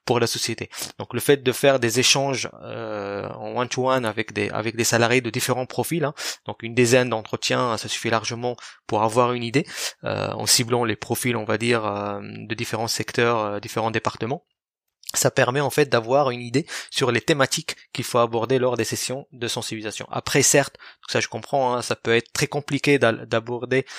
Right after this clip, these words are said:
euh, ce point-là dans une, euh, grande structure, mais, euh,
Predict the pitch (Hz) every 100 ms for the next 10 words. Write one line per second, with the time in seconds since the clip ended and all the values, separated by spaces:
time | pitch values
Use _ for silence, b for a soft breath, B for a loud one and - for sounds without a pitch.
0 | B - 117 - 127 127 120 123 120 110
1 | 110 107 104 104 107 120 117 - 113 -
2 | 165 113 B B - 113 110 107 104 107
3 | 107 - - -